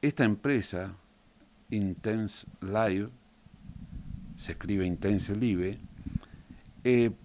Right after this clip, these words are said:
prometía participar en distintas empresas exitosas cuando te convocaban a que vos seas inversor.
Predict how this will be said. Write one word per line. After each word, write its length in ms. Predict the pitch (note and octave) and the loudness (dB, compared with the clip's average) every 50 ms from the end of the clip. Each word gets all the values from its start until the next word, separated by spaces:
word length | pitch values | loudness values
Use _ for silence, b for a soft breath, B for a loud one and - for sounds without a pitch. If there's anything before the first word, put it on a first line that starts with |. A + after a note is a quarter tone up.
| - - - | -12 0 4
prometía 840 | C3+ C3 C3+ B2+ C3+ C#3 C3+ A#2 - E3+ E3 C3 G#2+ G#2 A2 A2+ B2 - - - - - _ - _ - - - - - _ - - - - - - - - - - _ - | 6 8 10 10 10 8 8 6 6 6 6 8 6 6 4 0 -4 -10 -18 -20 -20 -20 _ -20 _ -20 -20 -20 -20 -20 _ -20 -20 -20 -20 -20 -20 -20 -20 -20 -20 _ 2
participar 800 | - A#2+ A#2 A2+ - B2+ A#2+ G2+ - A#2+ A#2+ - - C3+ C#3 D3+ | 4 4 4 6 4 2 0 2 2 0 0 4 6 4 6 8
en 160 | D3 C3 A#2 | 8 6 6
distintas 680 | G#2+ G2 - - - C#3+ D3+ D3 B2+ C3+ A#2+ G#2+ - | 6 4 0 -2 2 2 2 2 2 0 -4 -4 -4
empresas 1000 | F#2+ F2+ F#2 E2 - - A#2+ B2+ A2+ - - B2+ A#2 G#2+ - - - - - - _ - _ _ _ - _ - - - - - - - - - _ _ - - - - | -4 -4 -4 -4 -4 -2 -2 -2 -2 -2 -4 -6 -6 -6 -6 -10 -14 -16 -20 -20 _ -20 _ _ _ -20 _ -20 -20 -20 -20 -20 -20 -20 -20 -20 _ _ -20 -14 -2 -2
exitosas 960 | A2+ G#2 - - G#2+ G2 - D3+ D3 B2 - - D2+ B1 - - - - - - - - - - _ _ - _ _ _ _ _ _ _ - - - | -2 -2 0 0 -2 0 2 0 0 0 -2 -6 -10 -12 -14 -16 -20 -20 -20 -18 -18 -18 -18 -18 _ _ -20 _ _ _ _ _ _ _ -18 -6 -2
cuando 440 | G#2 G#2 G#2 A2 A#2 A#2 C3+ B2 | 0 0 0 0 0 0 -2 -2
te 120 | - A#2+ F#2+ | -2 -4 -6
convocaban 960 | - - G2+ F#2+ F#2+ F#2 F#2 F2 - - G#2 G2+ G2+ G#2 A2+ B2 C3+ C3+ - - b b b b b b b b b b - | -4 -2 -2 0 0 0 -2 -4 -2 -2 0 0 2 2 2 0 0 -4 -6 -12 b b b b b b b b b b -2
a 140 | G2 F#2 | -2 -2
que 140 | - - G2 | 0 0 0
vos 200 | G2 A2 A#2 G#2 | 2 2 0 0
seas 200 | - A#2+ A2+ A2+ | 0 0 2 2
inversor. 680 | A2 G2+ F#2 F2+ F2 F2 - - A2 F#2 E2+ - - | 2 2 0 0 -2 -4 -4 -4 -2 -4 -4 -6 -14